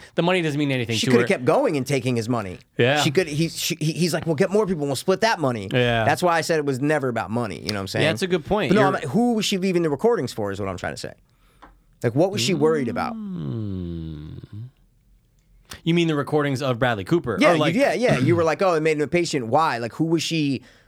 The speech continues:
Speaker 2: Who, who was she trying to tell that he's a patient?
Speaker 1: If in, if it ever came back to her, if he said, "She was my co-conspirator," that's it.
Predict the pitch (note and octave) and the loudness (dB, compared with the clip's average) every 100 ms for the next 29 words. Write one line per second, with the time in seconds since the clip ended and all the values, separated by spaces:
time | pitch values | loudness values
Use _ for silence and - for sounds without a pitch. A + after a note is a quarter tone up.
0 | - A3+ D4 A3+ D#3+ D4+ - C4 B3+ A#3 | -2 2 2 2 0 0 0 -2 0 0
1 | F#3+ - A3+ G3+ C3+ B2+ C3 G#2 F#2+ - | 0 0 2 2 0 -2 -2 -4 -6 -10
2 | - G3+ G3+ - - G3 F#3+ F3 D#3+ D#3+ | -4 0 0 -4 -4 -2 0 0 -2 -2
3 | D#3+ F3+ E3 D#3+ D3+ E3+ D3+ C#3+ D3 - | -2 0 2 2 0 0 0 2 0 -2
4 | B2+ - D3+ C3+ A#2+ C#3+ B2 - C3 B2 | -4 0 2 2 0 -2 -2 0 2 2
5 | A#2 A2 - - - D3+ C3+ B2 B2 A#2 | -2 -4 -12 -6 0 2 2 2 0 0
6 | C3 A2 G#2 A2 G2 F2 G#2+ - _ _ | -2 -2 -4 -2 -2 -4 -10 -12 _ _
7 | _ _ _ _ A2 - D#2+ | _ _ _ _ 0 0 -10